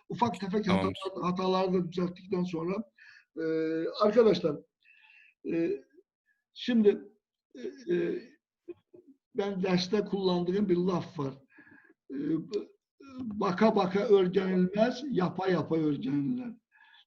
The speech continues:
Speaker 1: Devamında da diyorum ki öğrenciler genelde canlı, e, e, konuşma halinde olduğumuzdan, e, küsmüyorlar, küsmüyorlar. Devam ediyorum ki baka baka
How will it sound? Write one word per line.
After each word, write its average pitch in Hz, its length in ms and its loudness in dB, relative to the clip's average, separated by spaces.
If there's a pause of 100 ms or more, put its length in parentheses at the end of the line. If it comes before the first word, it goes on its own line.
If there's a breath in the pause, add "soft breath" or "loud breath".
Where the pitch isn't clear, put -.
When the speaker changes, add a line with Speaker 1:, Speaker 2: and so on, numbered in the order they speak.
Speaker 1:
Devamında 208 580 4
da 190 180 4
diyorum 208 340 6
ki 165 220 -4 (140)
öğrenciler 185 480 0
genelde 180 600 2 (500 soft breath)
canlı, 185 640 0 (120)
e, - 80 -6
e, 151 840 -4
konuşma 175 480 -2
halinde 175 300 0
olduğumuzdan, 175 760 2 (380 loud breath)
e, - 60 -8 (400)
küsmüyorlar, 185 800 4
küsmüyorlar. 180 640 0 (520 loud breath)
Devam 196 340 4
ediyorum 196 320 6
ki 180 160 4
baka 202 280 4
baka 208 220 4